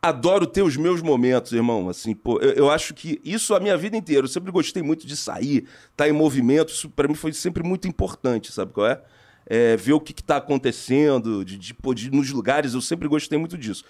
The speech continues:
Eu gosto ainda, só que, pô, chega um momento que tu tem que dar, dar aquela baixada, suas, as suas prioridades são outras, mas eu sempre gostei de tá muito nos lugares, de ver o que que tá, é, é, acontecendo,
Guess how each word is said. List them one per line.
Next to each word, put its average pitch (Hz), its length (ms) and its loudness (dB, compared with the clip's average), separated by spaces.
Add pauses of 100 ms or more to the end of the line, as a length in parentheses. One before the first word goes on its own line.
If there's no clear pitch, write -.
(160)
Eu 170 140 2
gosto 202 420 4
ainda, 160 320 2
só 151 200 -6
que, - 120 -14
pô, 143 180 -2
chega 156 240 -6
um 185 40 -6
momento 180 320 -2
que - 60 -20
tu - 100 -20
tem - 140 -8
que - 120 -8
dar, 311 240 2 (840)
dar 117 180 2
aquela 139 280 2
baixada, 123 880 2 (140)
suas, - 260 -6 (300)
as 131 100 0
suas 160 200 -2
prioridades 151 600 2
são 196 240 4
outras, 151 540 2 (300)
mas 151 160 -2
eu 180 40 -4
sempre 208 280 -2
gostei 180 340 0
de 160 100 -8
tá 180 120 2
muito 190 220 0
nos 180 140 -4
lugares, 117 460 0
de 113 80 -6
ver 127 120 -2
o 143 40 -6
que 147 100 -8
que - 80 -18
tá, 127 180 0 (280)
é, 113 180 -2
é, 113 200 -2
acontecendo, 127 840 -4